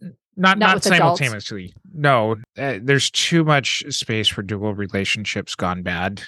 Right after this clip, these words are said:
Speaker 1: that
Speaker 2: Yeah.
Speaker 1: can happen there. I might work subsequently where a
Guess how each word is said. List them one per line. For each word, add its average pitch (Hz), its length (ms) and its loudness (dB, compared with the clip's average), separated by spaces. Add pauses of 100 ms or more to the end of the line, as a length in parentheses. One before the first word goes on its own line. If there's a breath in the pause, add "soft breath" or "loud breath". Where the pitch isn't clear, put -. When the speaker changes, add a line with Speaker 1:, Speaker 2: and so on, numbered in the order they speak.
(500 soft breath)
Speaker 1:
that - 140 4
Speaker 2:
Yeah. 139 260 0
Speaker 1:
can 131 180 -2
happen 113 360 0
there. 113 200 2 (880 loud breath)
I 160 80 4
might 143 240 2 (600)
work 120 400 -2
subsequently 110 1400 -2 (120)
where 104 420 4 (120)
a 101 340 2